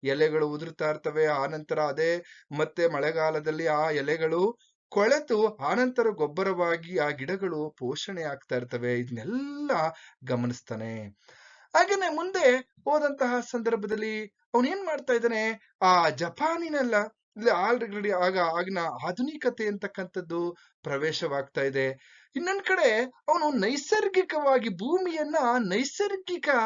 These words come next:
ಕ್ರಿಯೆಯನ್ನ ಗಮನಿಸ್ತಾ ಹೋಗ್ತಾನೆ. ಭೂಮಿಯ ನೈಸರ್ಗಿಕ ಕ್ರಿಯೆ ಇದೆಲ್ಲ, ಅದನ್ನ ಗಮನಿಸ್ತಾ ಹೋಗ್ತಾನೆ ಫುಕೋ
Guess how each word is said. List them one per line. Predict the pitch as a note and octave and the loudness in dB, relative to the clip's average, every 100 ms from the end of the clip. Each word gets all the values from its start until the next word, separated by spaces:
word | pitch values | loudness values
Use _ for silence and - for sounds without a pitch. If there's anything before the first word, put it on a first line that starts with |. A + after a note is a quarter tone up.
| A3 - - _ | 0 -10 -20 _
ಕ್ರಿಯೆಯನ್ನ | - D4 D#4+ G#4 F#4 C#4+ B3 A3+ | -4 0 2 2 2 0 0 0
ಗಮನಿಸ್ತಾ | D#3 D3+ F3 - F3+ | -2 -4 -4 -4 -2
ಹೋಗ್ತಾನೆ. | D3+ C#3+ - C3+ C#3 C3 B2 | -2 -4 -6 -4 -2 -2 -4
ಭೂಮಿಯ | A#2 D3 F3 F3 F#3 A3 C4 - - - | -4 -4 -4 -2 0 0 -2 -8 -18 -6
ನೈಸರ್ಗಿಕ | D3 G3+ - G4 F#4+ F#4 F4 | 0 0 2 2 2 0 0
ಕ್ರಿಯೆ | - G3 F#3 D#3+ | -6 -2 0 2
ಇದೆಲ್ಲ, | C3 B2+ C#3+ | 0 0 2
ಅದನ್ನ | D#3 D3 D3 D#3+ A3+ B3 _ A#2+ | 0 0 -4 -2 -2 -4 _ -8
ಗಮನಿಸ್ತಾ | B2 C3 A#3+ - A3+ | -4 -2 -4 -4 -4
ಹೋಗ್ತಾನೆ | E3+ C#3+ C3 E3+ G#3+ D3+ D3+ - _ - | -4 -6 -6 -4 -2 -2 -4 -8 _ -10
ಫುಕೋ | D3 D3 G3 C4+ - | -8 0 2 2 -2